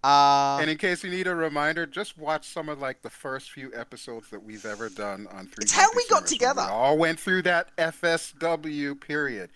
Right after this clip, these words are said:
Speaker 2: We do not want a repeat of that.
Speaker 1: I
Speaker 2: So
Speaker 1: go all the, yeah, and, and Flight.
Speaker 2: It's a cautionary
Speaker 1: Jesus.
Speaker 2: tale now. <laughs>
Speaker 1: Flight was a cautionary tale. So,
Speaker 2: <laughs>
Speaker 1: with that, folks,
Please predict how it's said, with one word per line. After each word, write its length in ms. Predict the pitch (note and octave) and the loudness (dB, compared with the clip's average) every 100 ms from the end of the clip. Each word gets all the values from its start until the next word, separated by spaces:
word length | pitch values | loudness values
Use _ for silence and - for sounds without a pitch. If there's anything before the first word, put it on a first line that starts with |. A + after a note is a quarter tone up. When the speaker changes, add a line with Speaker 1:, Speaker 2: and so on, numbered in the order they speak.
| - - - | -20 -20 -16
Speaker 2:
We 180 | B2 B2+ | -14 -12
do 300 | C3 C3+ C3+ | -10 -8 -6
not 240 | B2 A#2+ | -4 -4
want 180 | A#2 A2+ | -8 -8
a 40 | |
repeat 360 | G#2+ G#2+ A2 G2+ | -10 -14 -16 -14
of 100 | F#2+ | -12
that. 200 | E2+ - _ _ _ - | -12 -12 _ _ _ -12
Speaker 1:
I 260 | C#3 F3 B3+ | 4 8 8
Speaker 2:
So 80 | A#3 | 6
Speaker 1:
go 180 | G#3 F#3 | 6 6
all 240 | F3 E3 D3+ | 4 0 0
the, 80 | |
yeah, 200 | D3 C#3 C#3 | 2 0 -2
and, 180 | C#3 - | -6 -14
and 260 | C#3 C#3 A#2+ | -14 -14 -14
Flight. 520 | - - B2+ A#2 F#2 | -12 -8 -4 -4 -2
Speaker 2:
It's 180 | F3 - | -2 0
a 60 | F3 | 0
cautionary 600 | F#3+ F3 - C#3+ C3+ A#2+ | 2 2 0 0 0 0
Speaker 1:
Jesus. 120 | - | -4
Speaker 2:
tale 300 | B2 G2 E2+ | -4 -4 -8
now. 420 | F#2+ A2 C#3 B2 - - - | -12 -4 -4 -4 -8 -18 -16
<laughs> 60 | D#3 - - - - - - - - C#4+ - _ _ _ - - | -16 -16 -20 -16 -16 -14 -12 -12 -12 -14 -14 _ _ _ -20 -12
Speaker 1:
Flight 320 | - A#2 B2 | -6 -2 -2
was 80 | G#2+ | -4
a 40 | |
cautionary 380 | G2+ F#2+ F#2+ F#2 | -16 -16 -16 -16
tale. 320 | F#2 F#2 F2 _ | -12 -12 -12 _
So, 340 | C3+ C3 B2+ A#2+ _ - - - - | -4 -2 -2 -6 _ -20 -20 -20 -20
Speaker 2:
<laughs> 600 | - - - E3+ - - | -14 -10 -6 -4 -6 0
Speaker 1:
with 140 | F3+ A#3 | 6 12
that, 180 | B3+ A3 | 10 10
folks, 600 | G3 F3 F3 - - | 4 4 4 0 0